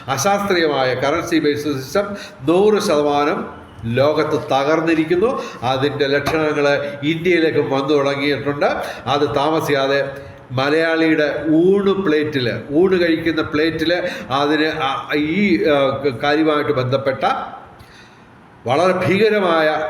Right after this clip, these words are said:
ഒരു സത്യം സംഭവിക്കാൻ പോവാണ്. അതായത് മലയാളിയുടെ ഊണ് കഴിക്കുന്ന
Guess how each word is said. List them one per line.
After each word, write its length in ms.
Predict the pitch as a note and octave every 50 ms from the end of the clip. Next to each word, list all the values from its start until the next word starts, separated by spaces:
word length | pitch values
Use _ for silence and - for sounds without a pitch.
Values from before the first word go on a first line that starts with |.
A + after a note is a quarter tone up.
| - - - - - - - - - - C3
ഒരു 160 | C3 C3 B2+
സത്യം 520 | A2+ B2+ D3 C#3+ C3+ - - D#3 D3+ D3 D3+ - - - - - - - - -
സംഭവിക്കാൻ 500 | C#3+ C3+ C3 C3+ D3 D3+ D3 C#3+ C#3+ C#3 B2+
പോവാണ്. 420 | B2+ C3+ C3+ C3+ C3+ C#3 C#3+ F3 A3+ C4+ C#4 - - - - - -
അതായത് 480 | B2 C3+ D3 E3+ A3 C4+ A#3 C#3+ A#2
മലയാളിയുടെ 720 | A#2+ B2+ C3 C3+ C#3+ C#3+ C#3+ C#3+ C#3+ D3 D3 C#3+ C#3+ C#3+ C#3+ C#3 - C#3+
ഊണ് 460 | C#3+ C3+ C#3 D3+ D#3+ E3+ F3+ F3 F3 E3+ D#3+ D#3 - - C#3+ C3 C3
കഴിക്കുന്ന 640 | C#3+ C#3+ C3+ - D3 D3+ C#3 C3+ C#3 C3+ B2+ -